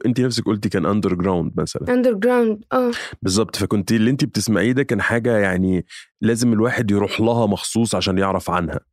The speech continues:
Speaker 2: ده حقيقي.
Speaker 1: تمام. بس دلوقتي مثلًا الناس اللي هم عندهم خمستاشر سنة دلوقتي، هم بيسمعوا الراب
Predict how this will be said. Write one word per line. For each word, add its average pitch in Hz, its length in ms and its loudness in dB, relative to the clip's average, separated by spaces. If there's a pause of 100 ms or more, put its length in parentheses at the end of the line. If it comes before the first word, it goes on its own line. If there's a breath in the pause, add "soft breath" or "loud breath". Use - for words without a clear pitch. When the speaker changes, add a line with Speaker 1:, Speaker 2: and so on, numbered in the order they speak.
(260)
Speaker 2:
ده 214 80 0
حقيقي. 214 480 0 (340)
Speaker 1:
تمام. 90 360 0 (320 loud breath)
بس 90 140 -2
دلوقتي 117 480 2
مثلًا 139 280 2
الناس 107 300 0
اللي 107 180 0
هم 107 220 2
عندهم 98 280 0
خمستاشر 95 520 -2
سنة 98 240 0
دلوقتي، 87 640 0 (720 loud breath)
هم 117 160 2
بيسمعوا 110 440 0
الراب 117 260 0